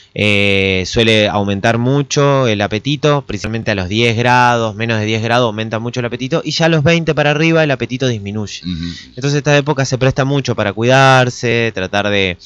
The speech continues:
Speaker 1: de comer más frutas, verduras, más fresco.
Speaker 2: Ujú. Eh, eh, recomendación, eh, paremos un poco con las gaseosas, pare-, a la hora de esta combinación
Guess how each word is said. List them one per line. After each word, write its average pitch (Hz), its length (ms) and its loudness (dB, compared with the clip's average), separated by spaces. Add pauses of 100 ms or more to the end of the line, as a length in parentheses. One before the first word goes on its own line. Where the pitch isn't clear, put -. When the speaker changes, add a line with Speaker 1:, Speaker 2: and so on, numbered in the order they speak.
(180)
Speaker 1:
de 92 140 -2
comer 95 240 0
más 95 160 -2
frutas, 123 560 0
verduras, 107 560 2
más 92 180 -10
fresco. 120 640 2
Speaker 2:
Ujú. 92 300 -4 (400)
Eh, 107 140 6 (100)
eh, 107 280 6
recomendación, 98 1080 2
eh, 76 120 -6
paremos 95 420 4
un 98 60 -2
poco 101 240 -2
con 85 140 -2
las 78 100 -2
gaseosas, 104 1000 4
pare-, 82 300 2
a 85 80 2
la 92 160 6
hora 120 200 8
de 120 320 8 (400)
esta 95 260 2
combinación 92 840 2